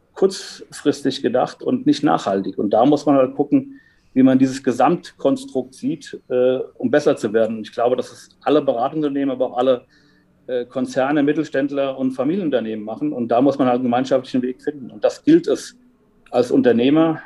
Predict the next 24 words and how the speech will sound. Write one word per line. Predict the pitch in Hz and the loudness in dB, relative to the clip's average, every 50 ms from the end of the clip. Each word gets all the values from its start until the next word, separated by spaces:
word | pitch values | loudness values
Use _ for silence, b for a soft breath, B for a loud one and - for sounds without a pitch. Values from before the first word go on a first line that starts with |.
| B B _ _ | B B _ _
äh, | - 139 135 131 135 127 | 0 2 4 4 4 2
voranzutreiben. | 131 135 123 135 151 143 - 117 - - 104 101 95 98 101 107 107 - | 0 -2 -2 -2 -2 -2 -2 -6 -6 -6 -6 -4 -4 -4 -6 -8 -12 -10
Und | - 104 107 104 104 - - - - - | -8 -8 -6 -6 -8 -10 -14 -10 -6 -2
egal, | 110 107 113 135 | 2 4 4 4
ob | - - | 4 2
das | 117 - | 0 2
eine | 127 117 | 2 4
Beratung | - 107 98 104 120 131 - 131 131 | 4 4 4 4 4 4 2 0 -2
ist, | 123 - - | -2 -4 -6
eine | 107 | -4
Softwarebude | - 127 120 123 - 131 123 113 117 120 123 123 123 113 - b b b b b b b b b b - | -2 -2 -2 -2 0 -2 -2 -2 -2 -2 0 2 2 2 0 b b b b b b b b b b -4
oder | - 120 117 123 | -2 0 2 2
ein | 123 120 | 0 0
Produktionsbetrieb, | 120 120 120 113 - 120 120 139 131 - - 120 - - - 113 - - | -4 -6 -6 -6 -2 0 0 0 0 -2 -4 -8 -8 -8 -8 -10 -10 -12
Betrieb | - - - 107 110 107 - | -14 -8 -4 -2 -2 -2 -2
ist. | - 123 - - | -4 -4 -6 -6
Und | - 110 107 101 101 - - - _ _ _ _ _ _ _ _ _ _ _ _ - | -4 -2 -2 -2 -4 -6 -10 -14 _ _ _ _ _ _ _ _ _ _ _ _ 0
das | - 117 - - | 2 2 2 2
probiere | - 131 117 131 127 | 0 2 4 6 6
ich | 117 - - | 6 4 2
meinen | 123 120 113 117 | 0 2 4 4
Leuten | 120 123 117 120 | 4 4 2 0
zu | 107 113 110 | -4 -4 -4
vermitteln. | 113 113 120 117 - 101 - | -4 -4 -4 -6 -10 -14 -16